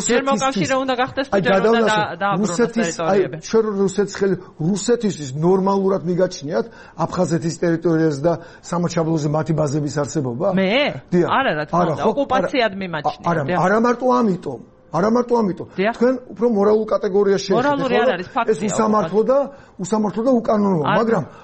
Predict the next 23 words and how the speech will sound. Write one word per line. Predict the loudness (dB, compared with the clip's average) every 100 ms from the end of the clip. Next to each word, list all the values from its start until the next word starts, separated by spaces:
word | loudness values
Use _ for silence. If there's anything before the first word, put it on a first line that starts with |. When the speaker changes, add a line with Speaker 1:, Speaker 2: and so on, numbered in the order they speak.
| -16
Speaker 1:
არარაციონალური | -4 0 2 2 2 0 0 2
Speaker 2:
არ | 2
მithქვამს, | 2 0 0
Speaker 1:
არის. | 0 2
Speaker 2:
ოკუპაცია, | 0 -2 -2 -2 -2 -2
ბატონო, | -2 -4 -2
Speaker 1:
არა, | 0 0 -2
არა, | 0 0
Speaker 2:
ჯონდი. | 0 0
Speaker 1:
მე | -2
სხვა | -2 -2
რამეს | -2 0
გეუბნები. | 2 0 0
Speaker 2:
ხო. | -4
Speaker 1:
აი, | 0 0 2
რა | 2 4 2 2
რაციონალური, | 0 -2 0 0 2 2 2 2 0 -6 -16 -8
რა | -2 0
სამხედრო | 0 -2 0 2
პოლიტიკური | 2 2 0 -4 -4
მნიშვნელობა | -6 0 2 4 2
აქვს | 0
რუსეთისთვის | -4 -2 -2 -4 -6